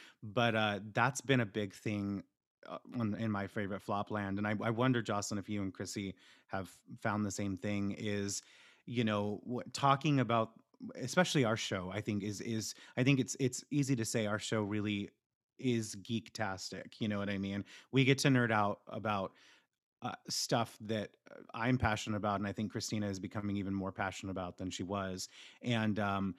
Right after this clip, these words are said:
when you are talking about, uh, fandom and, you know, lesser known kind of rarities and things like that, there's a, um, there's an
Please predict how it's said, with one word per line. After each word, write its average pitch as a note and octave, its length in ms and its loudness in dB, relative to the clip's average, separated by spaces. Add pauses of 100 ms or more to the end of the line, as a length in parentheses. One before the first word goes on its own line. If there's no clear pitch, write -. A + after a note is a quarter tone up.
(280)
when B2+ 300 4
you B2+ 320 6
are A2+ 220 0
talking C#3+ 540 4
about, G2+ 460 2 (240)
uh, - 60 -10 (420)
fandom G#2+ 640 0
and, G#2 300 -2 (340)
you B2 240 -2
know, G2+ 300 0 (160)
lesser C3+ 760 2
known A#2+ 640 4
kind A#2 260 0
of G#2 280 -2
rarities A2 680 0
and G#2+ 100 -2
things G2+ 180 -4
like G#2 160 -4
that, A2+ 160 0 (280)
there's C3 180 8
a, B2 180 8
um, A2+ 560 4
there's B2 340 0
an A2+ 180 0